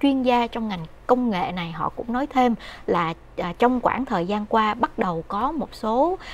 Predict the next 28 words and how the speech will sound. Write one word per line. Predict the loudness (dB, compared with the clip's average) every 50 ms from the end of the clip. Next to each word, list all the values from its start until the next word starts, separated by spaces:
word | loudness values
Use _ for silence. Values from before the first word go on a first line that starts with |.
| -14 -8 -4
à, | -2 -2 -2 -2 -6 -6 -4
chính | -4 -4 -2 0
quyền | 0 2 2 0 -2 -2
địa | -4 -4
phương | -2 0 2 4 4 4 4 2
rồi | 0 -2 -4 -6
các | -8 -12 -12 0 4
trường | 6 6 6 4 0
học | -4 -4 -4 -2
đó | -2 -4 -4 -4 -8 -16 -16 -6 -2
đã | 0 0 0 2 2
được | 2 2 2 0 -2
những | -8 -6 -4
cái | -4 -2
công | 0 0 0 0 -2
ty | -2 -2 0 0 -2
này | -2 -4 -2
liên | 2 2 2 2 2
lạc | 0 0 -2 -4 -8 -14 -18 -6 -2 0
cho | 0 2
biết | 2 2 0 0 0 -4
là | -6 -8
họ | -8 -8 -8 -6 -4 0
muốn, | 4 4 4 4 4 0 -2 -2 -2
à, | -4 -4 -2 -4 -6 -8 -12 -8 -4
phát | -4 -4 -2 -2 -2
triển, | 0 0 0 -2 -4 -4 -4
à, | -4 -2 -2